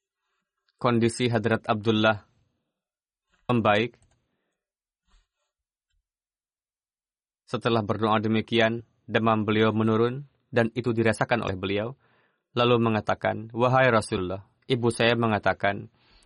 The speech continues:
'Wahai gunungku, wahai sandaranku.'" Ketika saya sakit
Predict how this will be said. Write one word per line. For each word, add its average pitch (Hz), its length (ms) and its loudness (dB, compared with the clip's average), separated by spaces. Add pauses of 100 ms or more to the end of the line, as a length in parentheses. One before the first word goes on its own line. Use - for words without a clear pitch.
(140)
'Wahai 123 380 2
gunungku, 95 580 -4 (220)
wahai 113 480 2
sandaranku.'" 95 800 -2 (2000)
Ketika 123 320 -2
saya 127 240 0
sakit 110 480 -4